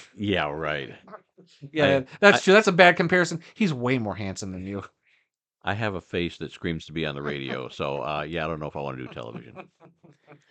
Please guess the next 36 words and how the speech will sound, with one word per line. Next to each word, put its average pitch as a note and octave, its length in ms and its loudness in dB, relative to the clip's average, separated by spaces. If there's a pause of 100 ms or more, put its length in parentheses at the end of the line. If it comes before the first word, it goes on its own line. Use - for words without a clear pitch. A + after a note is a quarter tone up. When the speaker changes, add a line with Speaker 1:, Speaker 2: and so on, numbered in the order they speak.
(560)
Speaker 1:
All G2+ 100 0
right, F2+ 160 0
are G2+ 80 0
we, G#2 320 2
are G#2+ 60 0
we G#2+ 80 2
done A#2+ 180 2
with A2 80 2
that? A2+ 160 0
Can G2 80 -4
we G#2 80 2
move A#2 180 2
on A2+ 180 4
Speaker 2:
All C#3 40 0
Speaker 1:
to C3 60 2
Speaker 2:
right. F#2+ 120 2
Speaker 1:
the F2 140 -4
Speaker 2:
Can - 160 2
we, E3+ 60 6
Speaker 1:
indoor A2 180 2
leagues? G#2 240 -2
Speaker 2:
can A#3+ 100 2
we A#3 80 2
pull A3+ 220 4
off G#3+ 140 6
of F3+ 120 0
delusional E3 520 4
road D3 520 4
<laughs> - 60 -10
and D#3+ 180 0
back A3 260 0
onto E3+ 400 -2 (340)
indoor G#3+ 340 4
football F3 440 4
league E3+ 280 -2
boulevard, C#3+ 880 4